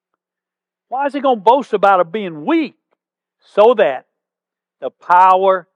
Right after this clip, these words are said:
of Christ may dwell in me. For the sake of Christ, then, I am content with weaknesses, insults, hardships, persecutions, calamities." Why?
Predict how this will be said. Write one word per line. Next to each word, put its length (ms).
of 440
Christ 680
may 240
dwell 600
in 260
me. 240
For 100
the 80
sake 340
of 140
Christ, 400
then, 220
I 180
am 160
content 640
with 180
weaknesses, 880
insults, 680
hardships, 840
persecutions, 920
calamities." 840
Why? 320